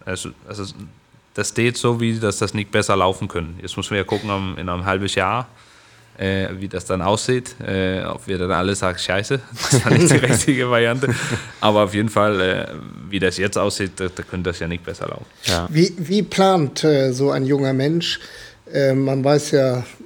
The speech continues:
Speaker 3: hundertprozentig nie, ob man, ich sag mal, irgendwann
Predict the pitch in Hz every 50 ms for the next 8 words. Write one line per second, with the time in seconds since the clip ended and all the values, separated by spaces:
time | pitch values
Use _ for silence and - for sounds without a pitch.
0 | - _ _ _ _ _ _ _ - - 180 165 165 160 156 147 139 131 - -
1 | 156 139 135 135 - - 147 156 170 165 156 156 - 135 151 - - 165 135 135
2 | 135 131 110 - - _ _ _ _ _ - 139 - 131 135 131 - - 135 127
3 | 123 120 - - _ _ _ _ _ _ _ - 143 139 - 143 127 127 135 131
4 | 135 139 139 135